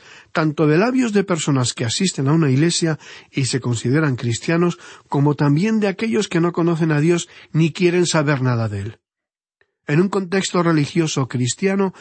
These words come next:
se menciona a menudo que Dios es amor, lo cual supone una afirmación bastante abstracta. Aquí, Dios no les dice al pueblo de Israel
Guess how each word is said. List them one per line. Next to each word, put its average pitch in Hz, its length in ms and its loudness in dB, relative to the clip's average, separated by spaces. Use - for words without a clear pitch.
se - 160 -2
menciona 151 480 2
a 165 40 2
menudo 170 360 2
que 139 180 0
Dios 175 320 0
es 185 160 -4
amor, 180 360 0
lo 120 120 -4
cual 160 200 2
supone 165 360 2
una 165 140 4
afirmación 135 500 0
bastante 131 440 -2
abstracta. - 760 -6
Aquí, 175 500 -2
Dios 170 600 0
no 175 260 2
les 180 220 2
dice 175 240 0
al 131 120 0
pueblo 160 260 0
de 139 60 4
Israel 127 420 0